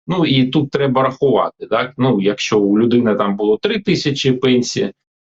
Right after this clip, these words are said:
і цих шістнадцять відсотків, воно не, не зробить погоди якоїсь.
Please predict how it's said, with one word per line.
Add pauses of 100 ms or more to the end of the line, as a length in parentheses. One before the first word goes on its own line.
(240)
і
цих
шістнадцять
відсотків,
воно
не,
не
зробить
погоди
якоїсь.